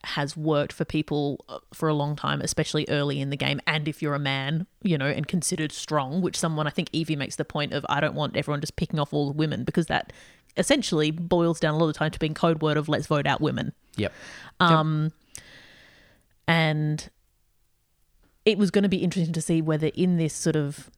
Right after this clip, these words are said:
Speaker 1: hyperspeed game, that whether there was time to do keep the tribe strong, 'cause one of the shortened days and two, the three tribes.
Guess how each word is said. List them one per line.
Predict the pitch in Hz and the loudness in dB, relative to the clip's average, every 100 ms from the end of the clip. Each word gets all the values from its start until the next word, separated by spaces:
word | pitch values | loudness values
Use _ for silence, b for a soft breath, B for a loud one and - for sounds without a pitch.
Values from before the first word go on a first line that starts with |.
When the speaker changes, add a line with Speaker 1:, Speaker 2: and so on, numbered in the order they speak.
| _ | _
Speaker 1:
hyperspeed | - - 170 - 156 - 139 131 - _ 196 | -16 -2 0 0 -2 -2 -2 -4 -12 _ -6
game, | 170 151 139 139 226 233 _ _ _ _ _ | 0 2 2 2 0 0 _ _ _ _ _
that | 170 | -2
whether | 160 160 | 0 2
there | 160 147 | 2 0
was | 147 | -2
time | - 180 190 151 139 _ _ _ _ _ _ _ | -2 2 2 2 -4 _ _ _ _ _ _ _
to | - | -2
do | 160 175 175 139 | 2 4 4 0
keep | - 190 | 0 0
the | 196 | 0
tribe | - 156 | 0 -2
strong, | - 196 165 151 | 2 2 2 2
'cause | 202 - | -2 0
one | 180 180 | 0 2
of | 165 | 2
the | 165 | 0
shortened | - 170 - 156 | 2 2 2 2
days | 170 160 151 | 2 2 0
and | 156 147 | -2 0
two, | 226 185 | 2 2
the | 147 | 0
three | - 156 | -2 -2
tribes. | 147 160 175 - - - | 0 0 0 -2 -8 -10